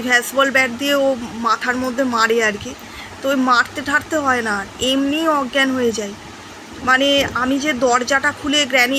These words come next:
গেম যারা খেলে জানেন তারা, একটা দরজা খুলে ঘরের বাইরে বেরোতে হয়। আমি না দরজাটা খুলতেই ভয় পাই, বেরিয়ে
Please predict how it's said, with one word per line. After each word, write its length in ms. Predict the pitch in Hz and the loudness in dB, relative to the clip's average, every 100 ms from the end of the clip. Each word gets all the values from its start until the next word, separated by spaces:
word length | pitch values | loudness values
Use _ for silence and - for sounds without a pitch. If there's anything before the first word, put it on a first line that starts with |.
| 269 | 0
গেম 120 | 277 269 | 0 2
যারা 160 | 269 269 | 2 0
খেলে 240 | 277 262 269 262 254 | 0 0 2 -2 -4
জানেন 360 | 269 254 254 254 247 | 0 2 2 -2 -2
তারা, 200 | 233 226 - - - - 254 | -2 -2 -6 -14 -16 -4 0
একটা 160 | 247 262 233 | 2 2 2
দরজা 320 | 226 226 254 - | 0 0 -2 -2
খুলে 180 | 254 262 233 | -4 -4 -2
ঘরের 220 | 233 240 | -2 0
বাইরে 240 | 226 214 233 | 0 0 0
বেরোতে 240 | 214 214 214 | -2 -2 -6
হয়। 120 | 214 - - - - 226 | -8 -12 -16 -12 0 2
আমি 160 | 254 294 330 | 2 2 2
না 60 | 240 233 | 2 2
দরজাটা 440 | 233 226 247 277 - | 0 0 0 0 -2
খুলতেই 340 | 254 226 269 | -6 -4 -4
ভয় 240 | 247 208 196 | -2 -2 -2
পাই, 140 | 190 180 - - - - - - - 220 | -8 -10 -16 -18 -18 -18 -18 -18 -8 0
বেরিয়ে 400 | 269 277 311 | 2 2 4